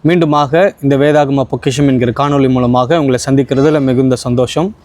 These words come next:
இன்றைய நாளும் நம்ம பார்க்க இருக்கிற ஒரு பொக்கிஷம், இந்த பொக்கிஷத்தோட தலைப்பு என்ன அப்படின்னு பார்த்தீங்கன்னா, யூதா கோத்திரத்திலிருந்து முதல் ராஜா வராததற்கு காரணம் என்ன?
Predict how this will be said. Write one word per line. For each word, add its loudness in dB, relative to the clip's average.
இன்றைய 2
நாளும் 2
நம்ம 2
பார்க்க 0
இருக்கிற 0
ஒரு 0
பொக்கிஷம், -4
இந்த 0
பொக்கிஷத்தோட 0
தலைப்பு 0
என்ன 0
அப்படின்னு -6
பார்த்தீங்கன்னா, -2
யூதா 4
கோத்திரத்திலிருந்து 0
முதல் 2
ராஜா 2
வராததற்கு 0
காரணம் 0
என்ன? -4